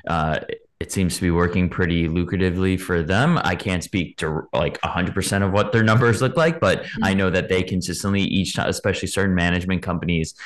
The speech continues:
Speaker 1: every time they get on a new property within the, the first two weeks prior to lo-, going live, they have creators from our,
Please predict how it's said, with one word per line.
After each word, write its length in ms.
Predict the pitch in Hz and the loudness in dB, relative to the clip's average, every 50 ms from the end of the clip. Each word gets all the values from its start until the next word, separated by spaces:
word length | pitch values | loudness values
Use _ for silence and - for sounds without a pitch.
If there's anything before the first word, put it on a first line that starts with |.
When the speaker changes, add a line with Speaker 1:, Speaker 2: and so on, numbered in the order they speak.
| - - | -10 -4
Speaker 1:
every 200 | - - 87 90 | 0 2 2 2
time 200 | - - 87 87 | 2 2 2 4
they 120 | 85 85 82 | 4 2 2
get 200 | 76 92 87 82 | 2 2 2 2
on 200 | 82 82 82 80 | 2 2 2 2
a 80 | 80 | 0
new 440 | 82 82 82 82 85 85 82 80 - - - - - | 0 0 0 0 0 0 0 -2 -4 -10 -18 -14 -6
property 500 | - 90 87 85 - 90 85 85 85 85 | -2 0 0 0 0 0 2 2 2 2
within 520 | 80 85 80 - 90 85 85 82 78 - - - - _ _ - | 2 2 0 0 0 0 0 0 0 -4 -8 -20 -20 _ _ -6
the, 100 | - 80 | -4 -4
the 240 | 90 - - 101 104 | -4 -2 -2 -2 0
first 300 | - 110 107 95 - - | 2 4 2 2 2 4
two 140 | - 104 98 | 4 6 6
weeks 460 | 95 95 90 85 87 - - - - _ | 8 6 6 4 4 0 -2 -2 -6 _
prior 440 | - - - 101 92 90 90 90 82 | -6 0 2 4 4 6 4 4 2
to 180 | 85 - 95 90 | 0 0 0 0
lo-, 300 | 85 85 85 87 - - | 2 2 0 0 -2 -2
going 300 | - 87 82 82 82 82 | -2 0 2 2 2 2
live, 540 | 80 78 78 78 78 76 76 73 65 80 85 | 2 2 2 2 2 2 2 0 0 -2 0
they 180 | 85 85 82 | 0 0 2
have 340 | 80 82 78 78 76 76 - - - - - - | 2 2 0 0 0 -2 -6 -10 -20 -20 -18 -12
creators 380 | - - 87 85 78 78 78 - | -6 -2 0 0 0 0 -2 -4
from 180 | - 85 82 | -4 -4 -2
our, 380 | 80 78 80 82 80 76 - | 0 0 0 0 0 -2 -4